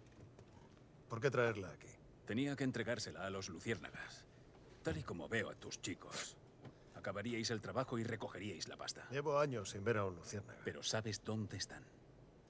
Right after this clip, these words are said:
Speaker 2: No te estoy pidiendo mucho, solo quiero un equipo sencillo, lo suficiente para poder irme.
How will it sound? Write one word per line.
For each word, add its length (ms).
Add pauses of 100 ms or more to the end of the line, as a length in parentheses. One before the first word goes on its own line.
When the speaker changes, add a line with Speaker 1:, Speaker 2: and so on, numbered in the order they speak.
(580)
Speaker 2:
No 140
te 80
estoy 240
pidiendo 400
mucho, 320
solo 240
quiero 240
un 100
equipo 340
sencillo, 500 (160)
lo 80
suficiente 480
para 160
poder 260
irme. 300